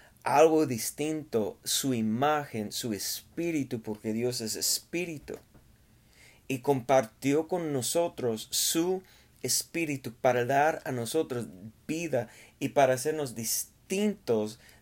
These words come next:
de los animales. Pero cuando nosotros estamos viviendo basado a nuestros deseos solamente, vivimos exactamente igual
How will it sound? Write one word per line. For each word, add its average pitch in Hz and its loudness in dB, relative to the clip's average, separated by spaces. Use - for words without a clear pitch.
de 131 2
los 120 0
animales. 131 2
Pero 170 2
cuando 139 4
nosotros 175 -2
estamos 160 -2
viviendo 135 -2
basado 170 2
a 120 2
nuestros 139 0
deseos 156 2
solamente, 139 -2
vivimos 135 0
exactamente 131 -2
igual 113 0